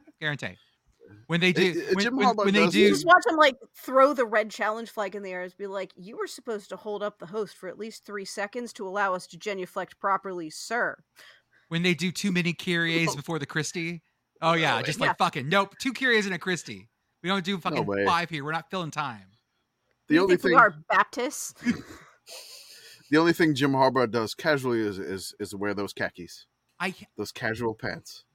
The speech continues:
Speaker 2: I, I wouldn't be surprised. He probably doesn't do this, but, like, it would,
Speaker 3: <laughs>
Speaker 2: he probably grew up one of the families that never ate meat on any Friday. Because that was a thing,
Speaker 3: Oh.
Speaker 2: 'cause that was a
Speaker 4: Oh.
Speaker 2: thing for a long time.
Speaker 3: Ooh.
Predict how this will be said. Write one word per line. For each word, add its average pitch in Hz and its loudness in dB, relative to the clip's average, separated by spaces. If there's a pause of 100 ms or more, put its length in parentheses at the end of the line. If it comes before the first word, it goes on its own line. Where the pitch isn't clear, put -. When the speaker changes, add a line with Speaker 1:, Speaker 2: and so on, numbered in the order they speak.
Speaker 2:
I, 180 -8 (140)
I 202 0
wouldn't 302 -6
be 220 -2
surprised. 190 -2
He 202 -6
probably 226 -4
doesn't 190 -6
do 143 -6
this, 117 -10
but, 127 -12
like, 135 -8 (360)
it 185 -4
would, 196 -4
Speaker 3:
<laughs> - -4
Speaker 2:
he 233 -4
probably 214 0
grew 165 -6
up 147 -4 (100)
one 160 -4
of 147 -6
the 147 -6
families 135 -2
that 147 -6
never 139 0
ate 151 -6
meat 143 -10
on 139 -8 (140)
any 135 -4
Friday. 101 -16 (1120)
Because 170 0
that 202 8
was 285 4
a 240 4
thing, 208 4
Speaker 3:
Oh. 202 2
Speaker 2:
'cause 196 6
that 196 10
was - 4
a 185 2
Speaker 4:
Oh. 180 -4
Speaker 2:
thing 151 -4 (160)
for 170 -4
a 151 -4
long 147 -2
time. 110 -4
Speaker 3:
Ooh. 82 -14